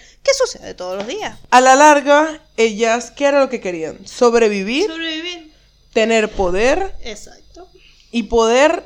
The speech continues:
Speaker 2: darse, o sea, ella, yo creo que la única que, que realmente dijo, "Yo quiero gobernar",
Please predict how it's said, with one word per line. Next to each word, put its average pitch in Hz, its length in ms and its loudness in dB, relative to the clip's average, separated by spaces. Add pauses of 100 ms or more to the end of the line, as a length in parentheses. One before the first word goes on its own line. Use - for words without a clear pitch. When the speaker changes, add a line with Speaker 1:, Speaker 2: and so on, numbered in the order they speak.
Speaker 2:
darse, 277 500 2
o - 20 -4
sea, - 140 -2
ella, 320 240 2 (880)
yo 247 240 -2
creo 440 160 2
que 392 80 -4
la 302 140 4
única 330 540 -2
que, 220 760 2
que 208 300 0
realmente 240 500 -2
dijo, 247 300 -4
"Yo 233 360 2
quiero 254 440 2
gobernar", 190 880 0